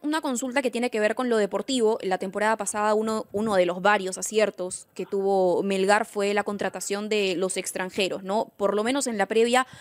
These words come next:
parece que se sigue la misma línea por el, el, el tipo de refuerzo que, que es Pablo Magnín, pero por ahí uno piensa con quién va a competir, eh, en ese puesto, ¿no? El centrodelantero, con Bernardo Cuesta, con Luis Iberico, y, y precisamente por Luis Iberico va mi consulta. ¿Para usted es más nueve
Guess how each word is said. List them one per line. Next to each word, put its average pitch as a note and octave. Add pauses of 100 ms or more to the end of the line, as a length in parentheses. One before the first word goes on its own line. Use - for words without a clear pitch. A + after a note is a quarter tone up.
(120)
parece A3
que -
se G3
sigue B3
la G3
misma G#3
línea A3
por F#3
el, F3+
el, F3+
el F3+
tipo G#3+
de G3+
refuerzo G#3
que, F3
que F3+
es F#3
Pablo G3+
Magnín, G3+ (380)
pero B3
por A#3+
ahí C#4
uno D4
piensa D4
con A3+
quién C#4
va C4+
a C4+
competir, A#3+
eh, F3
en G3
ese G#3
puesto, F3
¿no? G3
El A3
centrodelantero, F#3+
con F#3
Bernardo A3
Cuesta, A#3 (360)
con A#3+
Luis D4
Iberico, A3+
y, -
y B3
precisamente D4+
por B3
Luis C#4+
Iberico B3+
va B3
mi B3
consulta. G3
¿Para A#3+
usted D#4
es D#4
más E4
nueve D#4+